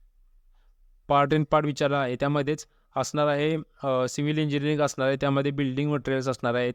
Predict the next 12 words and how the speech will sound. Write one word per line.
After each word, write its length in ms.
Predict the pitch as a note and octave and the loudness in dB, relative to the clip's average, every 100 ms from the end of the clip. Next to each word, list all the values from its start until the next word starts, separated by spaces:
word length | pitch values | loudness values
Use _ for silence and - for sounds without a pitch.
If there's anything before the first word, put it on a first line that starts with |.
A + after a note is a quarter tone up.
| C#3 | -6
एस्टिमेट 420 | B2+ C3+ C3+ - | -4 0 0 0
कॉस्टिंग 420 | C#3+ B2+ - C#3 | -2 -2 -2 -2
आणि 180 | C3+ C3+ | 0 0
व्हिज्युअल 440 | C3+ B2 C#3 C#3 - | -2 0 0 -2 -4
व-, 240 | B2 C#3 B2+ _ _ _ - | -6 -6 -6 _ _ _ -6
व्हॅल्युएशन 440 | C3 C3 C#3+ C#3 C#3 | -2 2 0 2 0
असणार 320 | B2 A#2+ A#2 | 2 0 0
आहे 280 | A2+ A2 A2 - _ _ _ _ _ | 0 -2 -6 -10 _ _ _ _ _
सिव्हिल, 340 | C#3 C3+ C#3+ | -2 0 -2
सिव्हिलसाठी. 560 | C3+ D3 D3 B2+ F#2+ G2 - _ _ _ - | -2 -2 0 -2 -4 -10 -12 _ _ _ -6
तसं 180 | B2+ D3+ | -4 0
मित्रांनो 460 | D#3 D3 C#3+ C#3+ | 0 0 0 -2